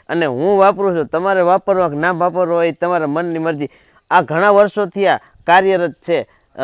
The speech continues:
એગ્રામાં મળતી હોય પણ ખરેખર આપણે આ જ વર્ષે લીધી છે. નકર અમે છે ને કલ્ટર અને બી એસ એફનું, અ, લિહોસીન જ વાપરતા. પછી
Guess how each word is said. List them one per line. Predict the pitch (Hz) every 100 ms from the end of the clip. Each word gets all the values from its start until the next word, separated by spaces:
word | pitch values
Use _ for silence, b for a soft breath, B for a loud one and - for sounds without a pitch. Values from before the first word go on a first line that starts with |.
| 135
એગ્રામાં | 135 160 165 165 156
મળતી | 156 175 160
હોય | 165 147
પણ | 151
ખરેખર | 156 196 196
આપણે | 196 165 196 220
આ | 208 214
જ | 196
વર્ષે | 196 170 175
લીધી | 170 156 165
છે. | 143
નકર | 165 190 185
અમે | 190 196
છે | 202
ને | 196
કલ્ટર | - 185 185 190
અને | 170 156
બી | 165
એસ | 190 170
એફનું, | 180 - 180 208 b b b b -
અ, | 151 143 135 131 117 _ -
લિહોસીન | 135 196 196 190 180
જ | 143
વાપરતા. | 151 170 147 - 101 b b b b -
પછી | 190 185 123